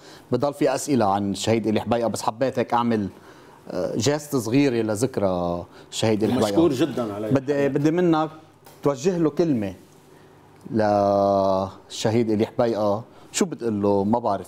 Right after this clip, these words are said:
Speaker 1: بعد واحد وعشرين سنه على اغتياله.
Speaker 2: بدي اقول له انه اشتقنا له،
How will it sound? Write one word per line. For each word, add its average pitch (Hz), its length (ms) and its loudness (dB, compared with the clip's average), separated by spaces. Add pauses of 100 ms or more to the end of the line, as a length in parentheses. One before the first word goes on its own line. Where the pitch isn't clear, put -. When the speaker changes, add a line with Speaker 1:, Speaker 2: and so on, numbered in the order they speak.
Speaker 1:
بعد 107 480 -2
واحد 117 220 0
وعشرين 113 320 0
سنه 110 340 2
على 92 200 2
اغتياله. 92 480 -4 (1300)
Speaker 2:
بدي 127 200 -6
اقول 151 160 6
له 139 160 2
انه 117 680 -4 (1120)
اشتقنا 151 380 0
له، 151 220 2